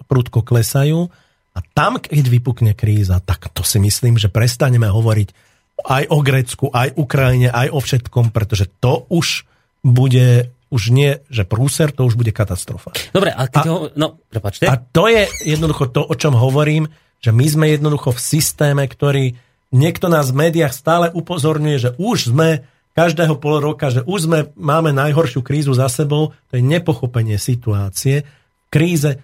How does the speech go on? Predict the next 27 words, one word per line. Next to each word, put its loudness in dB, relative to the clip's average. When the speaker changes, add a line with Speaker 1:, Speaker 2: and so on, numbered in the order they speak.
Speaker 1:
toto -6
nie 2
je 2
klasická -2
ekonomická -2
kríza, -10
v -18
kríze 0
je 0
celý -2
systém. -6
A -12
ten 0
systém, -2
ktorý -4
sa -6
nachádza -4
v -20
kríze, 0
viete, -2
keď -14
antika, -4
keď -4
sa 0
rúcala -2
rímska 0
ríša, -4